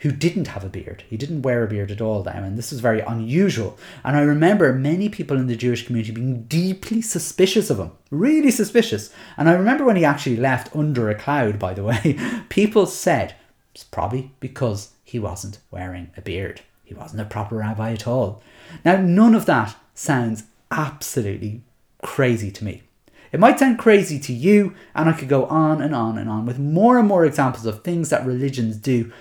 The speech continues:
that seem absolutely normal to those that grew up in that particular faith. So I kind of think, you know, look, I can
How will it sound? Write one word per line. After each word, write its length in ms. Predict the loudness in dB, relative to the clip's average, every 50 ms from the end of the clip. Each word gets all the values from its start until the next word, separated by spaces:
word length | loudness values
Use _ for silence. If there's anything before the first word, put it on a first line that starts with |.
| -14 -10
that 160 | -10 -8 -4
seem 240 | -4 -4 -4 -4 -2
absolutely 720 | 2 4 4 2 2 -2 -6 -2 -2 0 0 -2 -2 -2
normal 640 | 0 0 2 4 4 4 4 2 0 -4 -8 -12 -14 _ _ _ -4
to 140 | -4 -2 0
those 320 | 0 -2 -2 -2 -4 -6
that 120 | -8 -6
grew 240 | -4 -4 -4 -4 -4 -2
up 300 | -2 -2 -2 -4 -6 -12 _ _ _ _ _
in 160 | -8 -6 -6
that 180 | -6 -6 -8 -10
particular 420 | -18 -16 -14 -14 -14 -12 -12 -14
faith. 540 | -14 -16 _ -2 0 0 0 0 -4 -8 -18 _ _ _ _ _ _ _ _ _ _ _ _ -20 -16 -12
So 400 | -4 0 2 4 4 2 0 -4 -14 -20 -20 -10 -6 -4
I 80 | -4
kind 320 | -2 2 4 4 6 6 4
of 100 | 4 2
think, 380 | 2 0 0 0 -4 -6 -6
you 80 | -4 -2
know, 120 | 0 0
look, 160 | 0 -2 -2
I 60 | -4 -4
can 260 | -4 -4 -6 -4